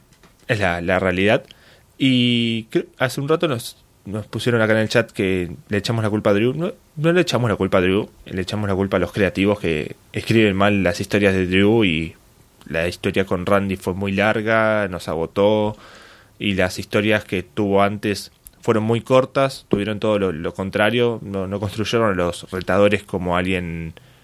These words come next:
fuerte rumbo al, a la defensa titular de, de McIntyre.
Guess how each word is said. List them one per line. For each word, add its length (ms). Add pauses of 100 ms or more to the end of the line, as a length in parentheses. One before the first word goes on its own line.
(360)
fuerte 600 (260)
rumbo 400
al, 280
a 180
la 580
defensa 480
titular 400
de, 360 (200)
de 80
McIntyre. 760